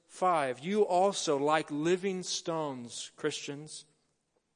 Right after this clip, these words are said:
"are being built into a spiritual house." Truth is that God is at work in the lives of His people.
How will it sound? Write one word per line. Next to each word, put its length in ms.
"are 140
being 520
built 600
into 220
a 60
spiritual 640
house." 640
Truth 220
is 100
that 120
God 200
is 120
at 100
work 500
in 180
the 60
lives 580
of 340
His 160
people. 580